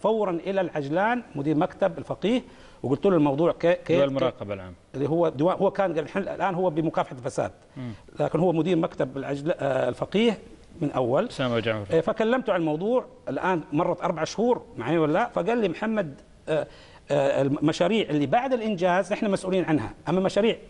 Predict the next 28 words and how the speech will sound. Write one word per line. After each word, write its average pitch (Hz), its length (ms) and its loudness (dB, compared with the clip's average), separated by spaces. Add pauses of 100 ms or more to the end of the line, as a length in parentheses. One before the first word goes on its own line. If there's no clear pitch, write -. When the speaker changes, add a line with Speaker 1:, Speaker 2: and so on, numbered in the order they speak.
(760)
Speaker 1:
قبل 269 140 2
التنفيذ 165 720 -2 (100)
وأثناء، 190 640 0
وأثناء 156 520 0
ال-، 147 340 0 (400)
التنفيذ، 208 520 2 (440)
آه، 135 400 0
هيئة 185 220 2
الرقابة 220 520 0 (460)
ووزارة 143 440 0
المالية." 107 320 -8 (140)
قلت - 80 -10
له: 226 60 0
"طيب 220 160 0
ليش 269 160 2
ما 247 80 4
قلتوا 220 260 0
لنا 190 120 0
كذا؟ 170 220 -4 (160)
راحت 190 220 -4
أربع 170 200 -2
شهور 175 240 0
الآن." 151 220 -4 (1080)
Speaker 2:
مم. 120 100 -10
Speaker 1:
طبعا، 143 240 0
معي 156 320 0
ولا 165 140 4
لا؟ 202 200 2